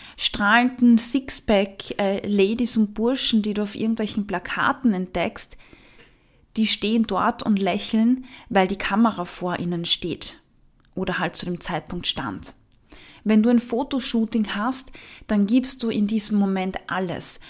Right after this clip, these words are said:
Du repräsentierst alles in diesem einzigen Moment. Und sobald die Kamera ausgeht,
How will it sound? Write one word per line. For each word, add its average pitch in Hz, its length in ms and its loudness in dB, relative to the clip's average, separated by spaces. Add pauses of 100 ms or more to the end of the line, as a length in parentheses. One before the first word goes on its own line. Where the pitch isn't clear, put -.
(140)
Du - 80 -4
repräsentierst 208 1040 0
alles 220 520 2
in 208 180 2
diesem 196 320 -2
einzigen 190 500 -2
Moment. 175 480 -4 (500)
Und 214 140 2
sobald 220 400 -2
die 277 80 -4
Kamera 220 480 2
ausgeht, 190 760 -2